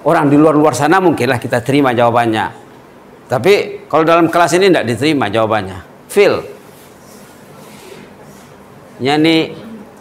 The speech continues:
mada nakul fail? Fasilnya nih. Gagal tuh jawaban. Kalau Anda nggak mau mas-, sembahyang sunat, berarti Anda nggak mau ilmu.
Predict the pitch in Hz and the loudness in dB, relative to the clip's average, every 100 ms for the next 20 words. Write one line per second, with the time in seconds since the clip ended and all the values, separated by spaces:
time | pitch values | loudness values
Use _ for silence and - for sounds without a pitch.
0 | - 147 160 156 156 156 180 220 - - | -4 -2 0 -2 -2 -4 -2 -6 -8 -20
1 | - - - - - - - - - - | -20 -20 -20 -20 -20 -20 -20 -20 -20 -20
2 | - - - - - - - - 254 202 | -20 -20 -18 -18 -20 -20 -20 0 0 2
3 | 170 143 127 95 95 - - - - - | 0 0 -2 -6 -12 -18 -20 -20 -20 -20
4 | - - - - - - 175 180 175 165 | -20 -20 -20 -20 -20 -4 -2 0 0 -2
5 | - 90 - 120 131 113 92 80 - - | -6 -12 -12 -2 0 0 -2 -6 -18 -20
6 | - - - - - - - - - - | -20 -20 -20 -20 -20 -20 -20 -20 -20 -20
7 | - - 180 202 185 196 220 220 196 208 | -20 0 2 4 4 4 4 2 4 4
8 | 208 190 185 - - - 180 190 160 185 | 4 0 -2 -14 -20 -6 0 2 4 4
9 | 208 - - 151 147 147 151 143 127 127 | 2 0 -4 -2 0 0 2 2 2 0
10 | 120 139 107 90 | 0 -2 -2 -6